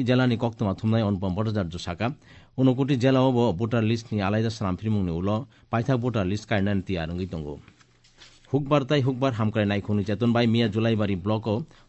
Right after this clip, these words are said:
হুকবার খাইনি রকনি সেপনি বাকি কাই বাচিবা মিনি ট্রাক্টর তাই কাইসনি চিদক স্প্রে মেশিন হুকবার খাইনি রকনা ইয়াফার জাখা। তাংচুর মন্ত্রী শুক্রাচরণ নোয়াতিয়া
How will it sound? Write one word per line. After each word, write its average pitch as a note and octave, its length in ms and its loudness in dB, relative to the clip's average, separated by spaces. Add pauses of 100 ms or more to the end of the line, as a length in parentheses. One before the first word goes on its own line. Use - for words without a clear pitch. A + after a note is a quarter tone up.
হুকবার C3+ 240 0
খাইনি A2+ 260 0
রকনি G2+ 280 0
সেপনি F2 320 -6
বাকি G#2 280 -2
কাই G2+ 320 -2 (140)
বাচিবা F#2+ 480 -4 (140)
মিনি G#2+ 240 0
ট্রাক্টর A#2 420 -4
তাই G2 300 -4 (480)
কাইসনি A2 380 2
চিদক G#2 340 0
স্প্রে A2 220 -2
মেশিন A2+ 320 2
হুকবার A2 400 -2
খাইনি G2+ 280 -2
রকনা G2 240 -2
ইয়াফার G2 260 -4
জাখা। F2 280 -8 (420)
তাংচুর C3 320 2
মন্ত্রী B2+ 240 2
শুক্রাচরণ A#2+ 500 -2
নোয়াতিয়া G2+ 440 0